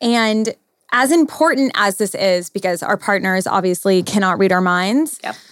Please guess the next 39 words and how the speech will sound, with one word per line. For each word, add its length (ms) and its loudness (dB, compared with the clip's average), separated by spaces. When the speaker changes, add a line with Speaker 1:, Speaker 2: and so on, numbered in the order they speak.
Speaker 1:
in 120 4
the 80 4
suburbs 420 2
of 100 0
my 200 4
mind 640 -4
sits 380 -4
the 80 2
word 280 0
needy 560 -8
whenever 380 0
I 140 2
think 540 -6
about 420 -2
voicing 500 -2
my 200 -4
own 180 -10
needs. 440 -14
Speaker 2:
Yeah. 160 -14
Speaker 1:
And 120 -2
I 60 0
think 200 -4
a 60 0
lot 600 0
of 140 -4
this 160 -4
stems 400 -6
from 480 -6
the 140 2
rhetoric 540 2
and 140 2
the 140 0
adages 500 0
we 120 -4
have 640 -2
around 640 -4
we're 300 4
not 280 2
ready 500 0